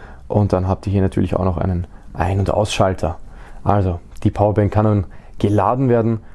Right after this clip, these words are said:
und dann mit Hilfe dieses Kabels, also mit Hilfe dieses Adapters, U-S-B-Adapters, könnt ihr dann natürlich auch euer individuelles Kabel des Handys anstecken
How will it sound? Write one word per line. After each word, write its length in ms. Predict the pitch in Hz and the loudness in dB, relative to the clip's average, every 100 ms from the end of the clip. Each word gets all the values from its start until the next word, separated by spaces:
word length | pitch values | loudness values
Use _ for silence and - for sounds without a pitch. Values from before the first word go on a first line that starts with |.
| - - | -14 -2
und 180 | 107 | 0
dann 100 | 107 | 2
mit 100 | 104 | 2
Hilfe 260 | - 110 - | 2 0 0
dieses 240 | 95 95 | 0 0
Kabels, 440 | - 90 90 - - - - - - - - - - - - - - - - - | 0 0 0 -4 -10 -16 -20 -20 -18 -16 -16 -16 -18 -18 -16 -14 -12 -12 -10 -2
also 220 | 98 90 | 0 2
mit 160 | 92 - | 0 2
Hilfe 260 | 101 - | 0 2
dieses 320 | 98 98 92 - | 2 2 0 -2
Adapters, 520 | 101 95 - 104 - | -2 0 0 0 0
U-S-B-Adapters, 680 | 113 98 104 98 95 98 - - - - - | 0 2 2 2 0 0 -4 -8 -14 -10 0
könnt 220 | 131 135 | 2 4
ihr 80 | 240 | 2
dann 100 | 117 | 2
natürlich 380 | 110 113 104 | 2 2 4
auch 180 | 92 - - - - | 2 0 -12 -6 2
euer 200 | 120 117 | 2 2
individuelles 640 | 117 107 107 104 98 - | 2 2 4 4 2 0
Kabel 440 | - 95 95 92 - | 0 0 0 -4 -6
des 240 | 95 - - | -8 -2 0
Handys 300 | 131 131 113 | 2 2 2
anstecken 540 | 110 - 101 - | 0 0 -2 -2